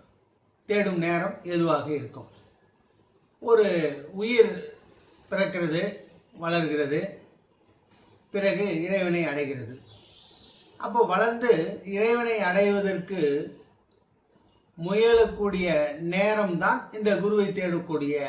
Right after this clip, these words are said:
நேரமாக கருதப்படுகிறது. இப்பொழுது மாதா, பிதா, குரு, தெய்வம்.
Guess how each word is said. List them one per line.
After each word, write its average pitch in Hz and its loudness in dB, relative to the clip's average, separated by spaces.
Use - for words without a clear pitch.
நேரமாக 160 -4
கருதப்படுகிறது. 131 -6
இப்பொழுது 233 2
மாதா, 214 4
பிதா, 202 0
குரு, 190 -2
தெய்வம். 147 -2